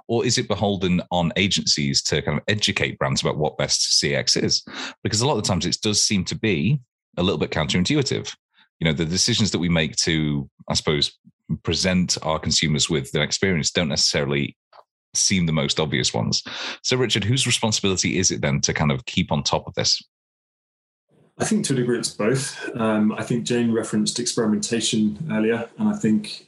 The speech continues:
Speaker 2: it, it's, I think it's the duty of agencies to push their clients to experiment, to try new things, to try the, what they haven't done before. Um, I also think there's a, a tendency from clients or agencies to promote best practice. Um, I, I personally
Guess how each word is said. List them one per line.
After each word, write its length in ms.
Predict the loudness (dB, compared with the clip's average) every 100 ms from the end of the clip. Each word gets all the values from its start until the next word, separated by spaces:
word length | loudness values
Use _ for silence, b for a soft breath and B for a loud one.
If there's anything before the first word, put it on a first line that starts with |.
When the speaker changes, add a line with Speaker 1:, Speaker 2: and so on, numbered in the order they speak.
| -2
Speaker 2:
it, 180 | -2 0
it's, 340 | 2 4 2
I 80 | 0
think 200 | 0 0
it's 220 | -2 -2
the 80 | 0
duty 360 | 0 2 2 2
of 80 |
agencies 480 | 0 0 2 2 0
to 80 | -2
push 480 | -4 -2 0 0 0
their 140 | -2
clients 340 | 0 2 2 0
to 120 | -2
experiment, 520 | -2 0 2 2 0
to 100 | -2
try 200 | -2 0
new 120 | 0 0
things, 340 | 0 0 -2
to 100 | -6
try 220 | -2 0
the, 120 | 0
what 240 | -2 -2 0
they 60 |
haven't 180 | 2 2
done 140 | 0 -2
before. 440 | -2 0 0 B B B B B -6
Um, 320 | -2 2 0 -2 _ -6
I 60 | 0
also 240 | 0 0
think 180 | 0 0
there's 240 | 0 0 0
a, 320 | 0 -2 -4
a 40 | -8
tendency 800 | -2 0 2 2 2 2 0 0
from 560 | -2 0 0 -2 -6 _ _ _
clients 340 | -2 0 2 2
or 160 | 0
agencies 480 | 0 0 2 2 0 2
to 180 | 0 0
promote 340 | 0 0 0 -4 -4
best 240 | -2 0
practice. 640 | -2 0 0 0 0 -2 -4
Um, 420 | 0 0 0 -2 B B B B _
I, 140 | -2 0
I 120 | 0
personally 560 | 0 0 2 0 0